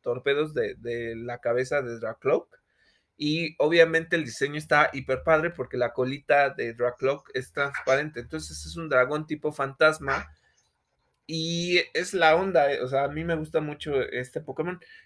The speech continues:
pero sí fue así como de, "Ay, ¿qué onda contigo, Game Freak?". Eh,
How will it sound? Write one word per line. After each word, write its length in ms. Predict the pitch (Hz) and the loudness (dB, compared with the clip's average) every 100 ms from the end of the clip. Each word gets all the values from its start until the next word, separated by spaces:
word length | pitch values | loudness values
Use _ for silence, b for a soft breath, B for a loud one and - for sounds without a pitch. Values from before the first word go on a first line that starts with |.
| B | B
pero 640 | 151 151 147 139 139 139 | 4 6 6 4 4 2
sí 160 | 139 151 | -2 -4
fue 120 | 160 | -2
así 160 | 151 147 | -4 -6
como 320 | 151 135 117 | -10 -8 -8
de, 240 | 113 104 - | -6 -6 -6
"Ay, 220 | 113 135 | -6 -6
¿qué 100 | - | -4
onda 180 | 151 165 | -4 -4
contigo, 540 | 160 117 127 131 113 | -8 -8 -4 -2 -4
Game 220 | - 107 113 | -6 -10 -10
Freak?". 320 | 101 101 - b b b | -12 -14 -18 b b b
Eh, 420 | 135 147 143 143 | 2 4 2 0